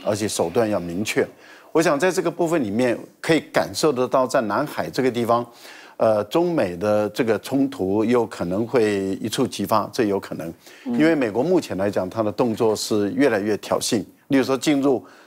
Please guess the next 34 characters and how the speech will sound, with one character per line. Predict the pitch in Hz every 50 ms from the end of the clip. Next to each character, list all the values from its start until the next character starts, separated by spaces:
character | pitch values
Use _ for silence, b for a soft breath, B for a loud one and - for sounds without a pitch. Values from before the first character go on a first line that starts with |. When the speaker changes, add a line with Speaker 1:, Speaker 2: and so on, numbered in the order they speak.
| B B
Speaker 1:
直 | - - 147 135
接 | 160 180 175
进 | 175 190 185 170
入 | 147 151 127
十 | - - 135
二 | 143 151 131
海 | - 107 110 98
里， | 92 90
这 | - - 120
个 | 113 101
就 | - - 110
是 | 101 113
很 | - - - 90
明 | 82 82 90 98 117 139
显 | 131 - 92 80
的 | 82 82
挑 | - - 82 90
衅 | 90 - 120 107
性 | 110 120 98
的 | 92
行 | 85 - - 92 90
为。 | 87 71 - - _
Speaker 2:
对。 | - 226 220 214 240 240 B B B -
Speaker 1:
那 | 190 208 202 190 190
他 | - - - 202 196
拉 | 196 196 190 185 185 185
了 | 165 160
菲 | 123 - 160
律 | 156
宾， | 151 139 151 151 151 - -
搞 | - 104 98
了 | 95 107 113
四 | - - - 131
个， | 120 113